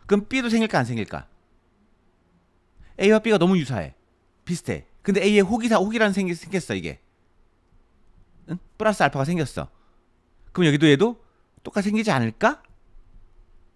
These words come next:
추론하는 걸 유추라고 그래, 또.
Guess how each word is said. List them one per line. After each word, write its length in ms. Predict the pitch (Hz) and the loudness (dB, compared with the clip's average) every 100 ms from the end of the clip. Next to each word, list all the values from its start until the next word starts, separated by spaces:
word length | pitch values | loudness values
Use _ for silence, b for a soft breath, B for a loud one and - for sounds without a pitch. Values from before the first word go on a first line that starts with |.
| _ 185 254 - - _ | _ 0 0 -4 -16 _
추론하는 480 | - 277 262 226 202 | -6 4 8 8 6
걸 240 | 202 143 - 156 | 2 0 -8 -14
유추라고 380 | 160 190 143 | -10 -4 -2
그래, 120 | 98 80 | -4 -10
또. 160 | 80 | -12